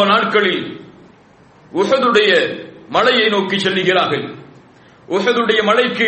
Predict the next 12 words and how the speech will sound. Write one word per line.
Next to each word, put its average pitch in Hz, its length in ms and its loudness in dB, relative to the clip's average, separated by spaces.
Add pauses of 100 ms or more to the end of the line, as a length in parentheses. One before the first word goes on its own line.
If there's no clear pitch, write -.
(140)
அருகிலே 226 480 2
அடக்கமாக 233 580 0
இருக்கக்கூடிய 196 640 0 (720)
ஷஹீதுகளுடைய 214 760 0
கபரை 208 380 0
நோக்கி 151 280 -2
அல்லாஹ்வுடைய 190 600 0
ரசூல் 220 300 -2
ஸல்லல்லாஹு 196 600 0
அலைஹி 196 340 0
வஸல்லம் 190 460 0
பயணிக்கிறார்கள். 160 680 0